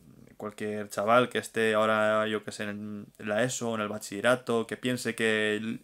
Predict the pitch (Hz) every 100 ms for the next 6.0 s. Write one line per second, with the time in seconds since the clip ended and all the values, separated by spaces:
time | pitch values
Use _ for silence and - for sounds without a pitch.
0 | - 120 - 135 123 - _ - - -
1 | - 139 131 127 127 120 107 117 143 139
2 | 117 113 110 110 110 110 107 107 104 113
3 | 107 107 107 104 95 - - - - _
4 | - - 120 110 110 104 - 107 107 110
5 | 110 104 107 - 117 147 - 107 101 -